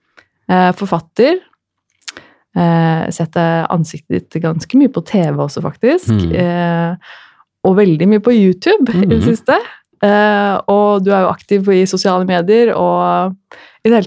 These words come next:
Speaker 1: tatt, eh, Wasim Sahid, hjertelig velkommen til Nerve.
Speaker 2: Tusen hjertelig takk. Det er,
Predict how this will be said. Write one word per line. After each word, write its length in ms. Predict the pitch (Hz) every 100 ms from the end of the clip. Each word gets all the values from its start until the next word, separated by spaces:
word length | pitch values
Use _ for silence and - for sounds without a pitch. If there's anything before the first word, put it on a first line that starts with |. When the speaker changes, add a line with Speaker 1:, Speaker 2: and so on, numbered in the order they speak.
| 220
Speaker 1:
tatt, 180 | 247 - - _ 208
eh, 220 | 202 202
Wasim 420 | 202 - 196 185
Sahid, 380 | - 202 254 339 - -
hjertelig 560 | 233 254 - 196 190 202
velkommen 600 | 202 - 202 170 202 226
til 120 | 226
Nerve. 300 | 220 180 262 - - _ _ -
Speaker 2:
Tusen 380 | - 120 107 113
hjertelig 260 | 110 98 95
takk. 240 | 147 214 - 101
Det 60 | 95
er, 360 | 104 104 104